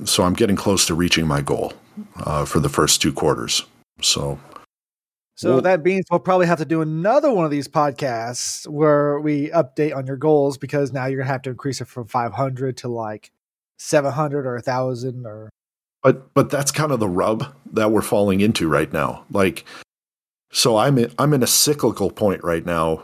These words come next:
Speaker 1: So only gives you money once they receive the reimbursement invoice. And they've, they've been slow. We'll just say it that way. So, so with T C G Player, we have to get back to remembering it's a cyclical pattern. Uh,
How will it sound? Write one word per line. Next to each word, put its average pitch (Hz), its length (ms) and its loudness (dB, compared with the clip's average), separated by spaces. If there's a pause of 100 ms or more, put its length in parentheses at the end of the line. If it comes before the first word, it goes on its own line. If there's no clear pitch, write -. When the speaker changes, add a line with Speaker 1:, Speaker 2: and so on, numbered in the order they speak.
(100)
Speaker 1:
So - 180 0
only 120 220 2
gives 107 280 0
you 92 360 0 (160)
money 101 400 2
once 95 280 0
they 87 120 2
receive 92 480 0
the 85 120 -4
reimbursement 76 640 -2
invoice. 69 560 -2 (760)
And 87 460 0
they've, 104 460 2 (440)
they've 104 260 0
been 92 180 4
slow. 80 460 2
We'll 60 160 -2
just - 460 0
say 85 240 2
it 76 120 -4
that 73 240 0
way. 69 220 -8
So, 92 400 2 (240)
so - 240 0
with 113 260 0
T 156 220 0
C 120 220 2
G 107 260 0
Player, 87 400 0
we 95 180 -2
have 139 220 0
to 151 80 -2
get 127 180 0
back 101 300 2
to 90 400 -2 (400)
remembering 101 540 2
it's 92 180 -2
a 104 60 -2
cyclical 104 520 0
pattern. - 420 0 (960)
Uh, 101 200 2